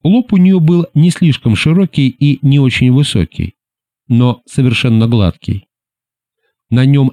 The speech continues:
не видно было ни одной морщинки, ни намека на излишнюю чувствительность или нервность, ни следа мрачных дней упадка духа и белых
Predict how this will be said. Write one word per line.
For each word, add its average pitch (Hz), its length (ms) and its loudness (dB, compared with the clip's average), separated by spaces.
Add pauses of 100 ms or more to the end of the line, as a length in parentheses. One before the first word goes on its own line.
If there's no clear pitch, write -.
не 135 200 2
видно 135 280 0
было 123 460 0
ни 131 140 0
одной 123 320 0
морщинки, 110 760 -2 (680)
ни 123 140 2
намека 131 640 0
на 123 240 2
излишнюю 123 480 0
чувствительность 85 920 -2 (220)
или 117 360 0
нервность, 85 720 -2 (920)
ни 123 160 0
следа 165 520 0
мрачных 123 560 0
дней 117 280 0
упадка 101 480 -4
духа 139 560 -2 (200)
и 131 280 -2 (120)
белых 165 540 0